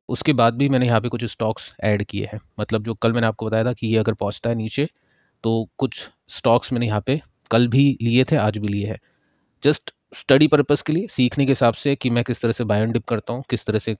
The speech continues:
कोई कंपनी के अंदर बैड न्यूज़ आती है टेम्परेरी बेसिस पे, तो उसका फ़ायदा उठाते हैं। वो just मैं आपको बता रहा हूँ, आपको नहीं ख़रीदना है। अगर आपको नहीं है कंपनी पसंद, और भी काफ़ी सारी कंपनीज है बाज़ार में,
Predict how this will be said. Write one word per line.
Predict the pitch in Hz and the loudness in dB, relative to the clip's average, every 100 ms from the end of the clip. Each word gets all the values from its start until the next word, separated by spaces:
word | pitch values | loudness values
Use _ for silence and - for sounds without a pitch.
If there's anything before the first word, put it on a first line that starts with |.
| - | -4
कोई | 113 | -4
कंपनी | 104 104 107 117 | -2 -4 -2 0
के | 113 | 2
अंदर | 107 110 | 2 0
बैड | 104 104 | 0 0
न्यूज़ | 110 123 113 | 0 -2 0
आती | 101 110 | 0 0
है | 113 113 _ _ _ _ | -2 -4 _ _ _ _
टेम्परेरी | 113 113 110 123 | 0 2 2 2
बेसिस | 117 107 110 | 0 -2 -6
पे, | - 113 - _ _ - | -6 -8 -8 _ _ -4
तो | |
उसका | 120 - 127 | -4 0 0
फ़ायदा | - 104 | 2 0
उठाते | 107 - 104 107 | 0 -4 -6 -4
हैं। | 120 - _ _ - | -6 -6 _ _ -2
वो | 127 | 2
just | 143 143 139 | 4 2 2
मैं | |
आपको | 123 - | -2 -2
बता | 110 110 | 0 0
रहा | 127 | 2
हूँ, | 117 | 0
आपको | 107 135 127 110 | 0 -2 -2 -2
नहीं | 117 | -2
ख़रीदना | 120 120 113 113 | 0 0 -2 -2
है। | 135 | -2
अगर | 113 107 | 0 0
आपको | 107 113 | 0 -2
नहीं | 104 110 | -2 0
है | 120 | 0
कंपनी | 120 104 110 | 0 -2 -4
पसंद, | 110 101 120 131 _ - | -6 -4 -6 -6 _ -2
और | 113 | 0
भी | 117 | 2
काफ़ी | 120 - 113 | 0 0 -2
सारी | 113 | -2
कंपनीज | 107 101 120 113 | -2 -4 -2 -2
है | 113 | -2
बाज़ार | 101 98 110 | -2 0 -2
में, | 113 | -2